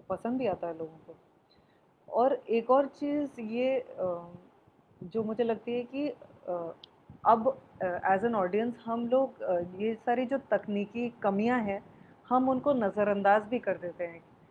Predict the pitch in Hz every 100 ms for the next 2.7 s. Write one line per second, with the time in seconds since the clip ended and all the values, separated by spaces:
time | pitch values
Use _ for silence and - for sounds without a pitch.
0 | _ _ - 226 247 240 233 262 254 -
1 | 185 196 226 - 196 196 - - 180 190
2 | 185 202 208 185 185 208